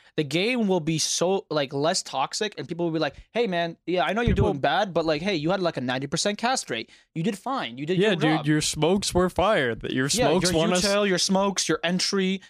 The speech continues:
Speaker 1: everything was pretty good. You created space. You did, even though you didn't get a lot of kills, you still got, you did your job well.
Speaker 2: Exactly.
Speaker 1: And if, if people,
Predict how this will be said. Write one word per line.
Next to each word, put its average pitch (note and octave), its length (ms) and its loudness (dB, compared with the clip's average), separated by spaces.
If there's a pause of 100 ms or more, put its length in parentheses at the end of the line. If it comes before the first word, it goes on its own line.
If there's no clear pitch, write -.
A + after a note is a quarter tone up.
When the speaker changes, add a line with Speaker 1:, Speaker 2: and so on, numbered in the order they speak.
(140)
Speaker 1:
everything A3 380 0
was F#3 160 2
pretty G3 240 -2
good. F#3 180 0
You C3+ 80 -6
created F3 320 -2
space. F3+ 400 -2
You D3 80 -4
did, D#3 240 -2
even G#3 260 -2
though A3+ 100 0
you F#3+ 140 -2
didn't F3+ 120 -4
get E3+ 100 2
a D#3 40 2
lot C#3 120 0
of C3 80 -8
kills, A3 340 -2
you C3+ 60 -8
still C#3 200 -4
got, C3 240 0 (260)
you D#3 80 0
did D#3 200 -2
your D#3 80 2
job C#3 360 -2
well. C#3 320 -2
Speaker 2:
Exactly. A2 640 -2
Speaker 1:
And F3 160 -2
if, - 300 -6
if F3 180 -2
people, G#3 300 -4